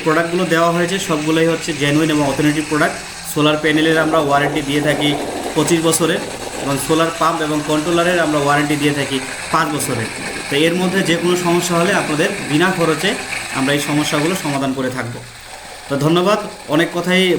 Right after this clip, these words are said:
বলা হয়ে থাকে, আসলে, আহ, কথা না বললে আপনাদের বুঝতেও সমস্যা হয়, আপনারা ফোন দিয়ে অনেক কিছু জিজ্ঞেস করতে চান। তো আমরা চাই আমাদের ভিডিওগুলো আপনারা দেখে আমাদেরকে কল করবেন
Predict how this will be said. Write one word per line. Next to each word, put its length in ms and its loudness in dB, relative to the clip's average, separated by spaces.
বলা 200 4
হয়ে 220 2
থাকে, 360 -2
আসলে, 360 0
আহ, 360 0
কথা 180 0
না 160 4
বললে 400 2
আপনাদের 460 0
বুঝতেও 360 2
সমস্যা 400 2
হয়, 220 2
আপনারা 280 -2
ফোন 260 0
দিয়ে 120 4
অনেক 220 2
কিছু 160 -6
জিজ্ঞেস 320 -2
করতে 220 -4
চান। 300 -2
তো 60 -2
আমরা 200 0
চাই 280 0
আমাদের 300 0
ভিডিওগুলো 500 2
আপনারা 240 0
দেখে 320 2
আমাদেরকে 340 0
কল 200 0
করবেন 380 -2